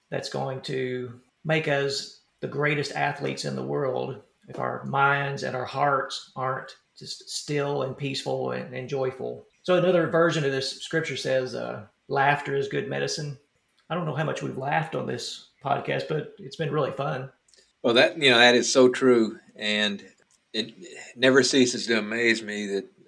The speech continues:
Speaker 2: I'm not sure when Proverbs was written, how long ago, but that's every bit as true today as it was when it was written.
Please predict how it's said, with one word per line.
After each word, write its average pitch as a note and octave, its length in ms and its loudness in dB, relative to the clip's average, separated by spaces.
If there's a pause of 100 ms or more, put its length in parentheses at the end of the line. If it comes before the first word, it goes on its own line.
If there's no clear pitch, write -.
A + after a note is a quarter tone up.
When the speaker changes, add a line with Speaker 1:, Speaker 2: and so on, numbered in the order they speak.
(240)
Speaker 2:
I'm A2+ 120 2
not A#2 160 4
sure A#2 220 4
when A2+ 160 0
Proverbs A2 640 4
was F#2 180 -6
written, G2 560 0 (260)
how G#2+ 120 2
long A2 280 6
ago, F#2 440 -4 (440)
but - 140 -4
that's A#2 260 4
every B2 260 2
bit A2+ 200 4
as G#2+ 100 -2
true A#2+ 240 0
today A2 360 2
as G2+ 120 2
it G2+ 100 -4
was G2+ 360 2
when G#2+ 160 0
it F#2 100 0
was F2 180 -10
written. F2 360 -8